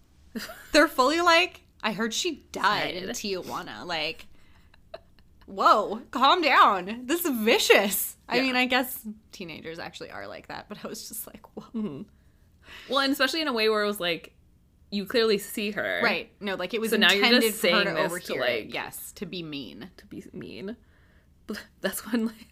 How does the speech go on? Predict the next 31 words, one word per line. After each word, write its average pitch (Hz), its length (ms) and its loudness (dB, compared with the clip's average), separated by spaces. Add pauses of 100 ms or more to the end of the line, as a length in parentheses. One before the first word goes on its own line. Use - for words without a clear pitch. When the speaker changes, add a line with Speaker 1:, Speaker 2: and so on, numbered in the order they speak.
Speaker 2:
Summer's 175 400 0
like, 202 180 -4 (300)
"Hey, 320 300 2
whores, 226 520 4 (280)
why 226 120 4
don't 269 100 4
you 269 60 4
go 269 140 6
work 240 200 2
some 277 140 0
other 330 100 6
Speaker 1:
Yeah. 330 100 8
Speaker 2:
corner?" 156 460 2
Speaker 1:
Yeah. 240 200 4 (200)
<laughs> - 220 0
I 349 60 6
had 277 260 8
that 240 220 10
one 220 160 2
written 214 320 -2
down, 208 340 -2
too. 196 280 -6 (520)
She's 381 120 -2
got 494 200 2
some 359 240 0
zingers, 190 480 -2
Speaker 2:
Yeah. 208 60 -4
Speaker 1:
Summer. 156 220 -4 (120)
I 208 80 -6
love 170 240 -8
it. 90 300 -14